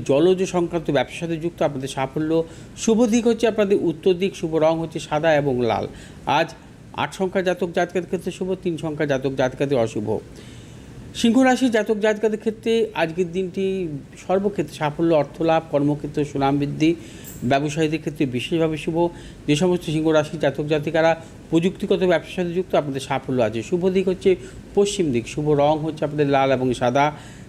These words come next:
চার সংখ্যার জাতক জাতিকাদের ক্ষেত্রে অশুভ, তিন সংখ্যার জাতক জাতিকাদের ক্ষেত্রে শুভ। কন্যা রাশির জাতক জাতিকাদের ক্ষেত্রে আজকের দিনটি সর্বক্ষেত্রে সতর্কতা অবলম্বন করবেন। শারীরিক মানসিক প্রতিকূলতা অর্থনৈতিক উন্নতির ক্ষেত্রে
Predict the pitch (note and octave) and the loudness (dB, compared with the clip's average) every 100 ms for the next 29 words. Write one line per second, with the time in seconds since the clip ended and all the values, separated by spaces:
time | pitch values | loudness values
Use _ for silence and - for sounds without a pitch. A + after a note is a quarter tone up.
0 | - E3+ D#3 - F3+ F#3+ F3+ F3 F3 E3 | -4 -2 -2 -2 -4 -2 -2 0 -2 0
1 | D#3+ E3 E3+ F3 D#3+ F3+ F3 - - - | 0 2 -4 -4 -4 0 0 -4 -20 -20
2 | - - C#3+ D3+ E3+ F#3 F3+ A3 A3+ A3 | -14 -2 -2 0 0 0 0 0 0 0
3 | G#3+ G#3 E3+ D3 C#3 C3+ B2 C3+ B2 A#2+ | -2 0 0 -2 0 0 0 -2 -4 -6
4 | A#2+ A2 - A#2+ C3 C#3 - - - - | -6 -8 -6 -2 -2 -2 -6 -18 -18 -18
5 | - - - - - - - B2 - F3 | -18 -18 -18 -18 -18 -12 -6 -4 0 2
6 | G#3 A3 G#3+ A#3+ G3+ G3+ F#3+ F#3+ F#3+ G#3 | 4 2 0 0 0 -2 0 0 0 -2
7 | G3+ G3+ G#3 - A3 A3 - E3 E3 D#3+ | -2 -6 -10 -4 0 0 0 -4 -4 -6
8 | F3+ E3+ F3 E3+ E3 D#3+ - D#3+ - F3 | -6 -6 -8 -6 -6 -6 -8 -10 -2 0
9 | E3+ E3 - - - - - C#3+ D3+ D3+ | 0 -4 -18 -20 -20 -16 -8 -4 0 2
10 | C3+ C#3 D3 D3+ D3 D#3 D3+ D3+ - C#3 | 2 4 2 2 -2 -2 -2 -4 -2 -2
11 | C#3 C3+ C3+ C3+ C#3 C3+ C3+ C3+ C#3+ C3+ | -2 -4 -2 -2 -4 -6 -4 -2 -2 0
12 | B2+ - D3 C3 C3 C3 C3 C#3+ D3+ C#3+ | -2 -2 -2 0 0 0 -2 -4 -2 -2
13 | D3 | -2